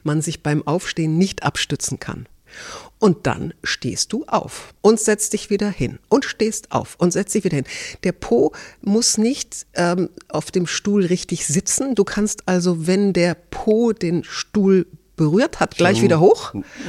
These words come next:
Speaker 2: hoch.
Speaker 1: Mhm. Und dann zählst du, wie viel du schaffst in einer Minute.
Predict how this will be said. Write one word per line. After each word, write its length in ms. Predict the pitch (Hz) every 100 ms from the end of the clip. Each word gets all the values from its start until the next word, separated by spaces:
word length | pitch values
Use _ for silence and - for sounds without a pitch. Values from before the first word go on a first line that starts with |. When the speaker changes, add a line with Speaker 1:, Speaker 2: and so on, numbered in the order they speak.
| -
Speaker 2:
hoch. 240 | 123 120 - - - 208
Speaker 1:
Mhm. 220 | 208 220 508 - _ - - -
Und 180 | 202
dann 320 | 196 233 320 -
zählst 540 | - 214 254 - -
du, 220 | 262 285 -
wie 360 | - 165 196 277
viel 400 | - 233 226 233
du 120 | 214
schaffst 500 | 208 - 196 - - -
in 140 | 185 180 -
einer 260 | 165 180
Minute. 500 | 170 156 120 - -